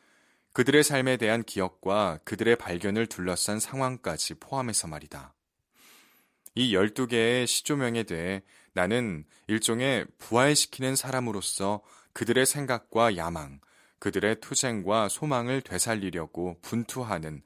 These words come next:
역사학자 역할을 하고자 했다. 요컨대 이름들을 다시 사람들로 바꿔놓고 싶었다. 각각의 인물을 한 장의 주제로 삼음으로써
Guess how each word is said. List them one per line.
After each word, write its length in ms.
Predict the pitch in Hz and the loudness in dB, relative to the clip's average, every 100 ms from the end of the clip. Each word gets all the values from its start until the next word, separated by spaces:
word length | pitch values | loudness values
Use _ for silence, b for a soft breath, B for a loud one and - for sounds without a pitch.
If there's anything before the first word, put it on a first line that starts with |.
| b b - | b b -6
역사학자 840 | 85 87 - 123 117 107 - 104 98 | -4 -2 0 0 0 -4 -8 -4 -4
역할을 440 | 76 - - 90 | -6 -12 -10 -8
하고자 360 | 104 - 110 92 | -8 -6 -6 -6
했다. 440 | 76 - 69 65 _ _ _ _ b b b b b b b 104 | -10 -14 -16 -18 _ _ _ _ b b b b b b b -4
요컨대 580 | - 123 117 120 101 b b b - | 0 2 6 4 4 b b b 0
이름들을 800 | 117 156 139 127 143 135 80 - | 4 4 4 6 6 4 0 -4
다시 440 | - 92 - 123 | -4 0 0 0
사람들로 680 | 131 - - 165 147 104 131 | -4 -6 -4 -4 -2 -2 -2
바꿔놓고 520 | 135 92 - 98 - - | -4 -6 -4 -4 -4 -4
싶었다. 600 | - 101 - - 69 - _ _ _ - b b b b b b - | -4 -6 -10 -12 -14 -16 _ _ _ -20 b b b b b b 0
각각의 420 | 113 131 131 139 | 4 4 6 4
인물을 560 | 117 110 110 127 107 73 | 4 2 4 4 2 0
한 220 | 156 151 | -4 0
장의 320 | 143 127 131 | 2 2 0
주제로 380 | - - 104 107 | -2 0 0 0
삼음으로써 920 | - 143 135 107 87 - - 85 | -2 -2 -2 -4 -4 -2 -2 -2